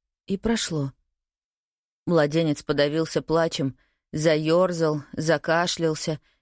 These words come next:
и молча уставился на маму. «Кому надо? Вы о ком вообще говорите? Вам кто-то угрожает?» Галка затараторила, но быстро взяла себя в руки.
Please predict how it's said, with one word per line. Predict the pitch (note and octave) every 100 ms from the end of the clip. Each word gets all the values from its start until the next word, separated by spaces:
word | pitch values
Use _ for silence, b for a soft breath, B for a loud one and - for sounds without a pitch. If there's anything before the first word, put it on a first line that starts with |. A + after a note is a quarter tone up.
| -
и | G#3+
молча | G#3+ F3+ F3+ F#3+ G3+
уставился | E3+ - D3+ C#3 C#3+ - D3+
на | D3+
маму. | D3+ C#3 C3 C3 _ _ _ _ _ _ _ _ _ -
«Кому | B3 B3 D#4
надо? | C4 A#3 B3 C#3 C3+ _ _ _ _ _ _ -
Вы | D3 G3+
о | F3+
ком | A#3 B3
вообще | A3 - B3
говорите? | A3 B3+ C#4 A#3 - B2 _ _ _ _ _ _
Вам | - D#3+ F3+ F#3
кто-то | G3+ - A3+ A3
угрожает?» | G3 G3+ G3 F#3 B3 D#4+ - _ _ _ _ _ _ _ _ -
Галка | E3 D3+ C#3+
затараторила, | D3 D3+ D#3+ D#3 - G#3 D#3+ C#3+
но | D3 D3
быстро | C#3 F3+ - D#3+
взяла | D3+ E3+ C#3+
себя | - E3 E3
в |
руки. | D#3 C3 -